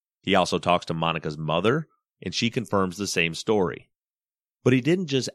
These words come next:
ask Monica what happened in the way that he did with Angela Walker. Monica testified that the night she got the call from Deputy Cheney,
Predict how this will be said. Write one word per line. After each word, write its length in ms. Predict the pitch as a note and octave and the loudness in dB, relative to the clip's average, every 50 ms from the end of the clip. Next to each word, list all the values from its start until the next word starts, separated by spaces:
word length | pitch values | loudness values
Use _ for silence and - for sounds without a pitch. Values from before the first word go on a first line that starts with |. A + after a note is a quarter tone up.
| _ | _
ask 380 | F#2+ F#2 F#2+ G2 G#2 - - - | -2 0 0 0 0 -2 -4 -6
Monica 380 | F2 E2 D#2+ D#2 D#2+ - D#2+ | -2 -2 0 -2 -2 -2 -4
what 160 | D2+ D#2+ D#2 - | -4 -4 -4 -2
happened 420 | - F2 F2+ E2+ - D2 D2 C#2+ | 0 2 2 2 0 -4 -8 -8
in 80 | C#2 D2+ | -8 -8
the 80 | D#2 | -6
way 160 | D#2 F2+ F2+ | -2 -2 -2
that 140 | E2+ D#2+ D#2 | -2 -2 -4
he 100 | E2 D#2 | -6 -8
did 260 | C#2 - - E2+ E2+ | -8 -6 -4 -4 -4
with 140 | D#2 D#2 C#2 | -4 -4 -4
Angela 340 | D#2 D#2+ D#2 D2 D#2 C#2 C2+ | -2 -4 -4 -4 -8 -10 -8
Walker. 560 | C2+ D2+ F2 G2 G2+ - - - - - - _ _ _ _ _ _ _ _ _ _ _ | -4 0 2 2 2 0 -6 -12 -16 -18 -20 _ _ _ _ _ _ _ _ _ _ _
Monica 360 | - F2+ G2+ A#2+ D3+ - D3+ A#2+ | 0 2 4 4 4 2 -2 -2
testified 500 | - A2 G2+ - - D#2+ F2 D#2+ D#2+ D#2 | -2 -2 -4 -4 -4 -2 -2 -2 -2 -2
that 100 | E2+ D#2 | -4 -6
the 80 | - F2 | -6 -6
night 340 | E2+ E2 F2 F#2+ B2+ D3+ | -4 -2 0 0 0 -2
she 140 | - - E3+ | -2 -4 -2
got 200 | C#3+ B2+ B2 B2 | 0 0 0 0
the 80 | - A#2 | -2 -6
call 300 | - - F#2 F2 E2+ E2+ | -4 -2 -2 -2 -2 -2
from 160 | - F#2+ F2+ | -4 -8 -4
Deputy 420 | D#2 F2 E2 - F2+ D#2+ E2 D#2+ | -2 -2 -2 -2 -2 -6 -6 -6
Cheney, 580 | D#2 - - - D#2+ D2 F2+ F2 E2 E2+ E2 - | -6 -4 -4 -2 -2 -2 -4 -6 -8 -10 -12 -14